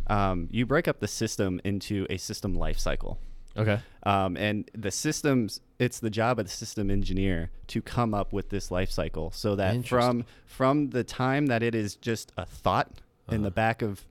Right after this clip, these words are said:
Speaker 1: your mind or the back of a couple people's mind from brainstorming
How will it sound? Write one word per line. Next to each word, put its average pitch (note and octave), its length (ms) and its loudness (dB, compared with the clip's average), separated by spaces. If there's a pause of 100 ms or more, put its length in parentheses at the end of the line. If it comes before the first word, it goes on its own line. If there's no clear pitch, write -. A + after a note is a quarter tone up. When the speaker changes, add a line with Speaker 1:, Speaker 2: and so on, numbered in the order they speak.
Speaker 1:
your A2 180 0
mind A2+ 400 0
or G#2+ 80 0
the G2 80 -4
back G#2+ 240 0
of G#2 100 -2
a G#2 60 -2
couple A2+ 240 -2
people's A2 320 -2
mind G#2+ 280 0
from G#2 120 -2
brainstorming B2 640 2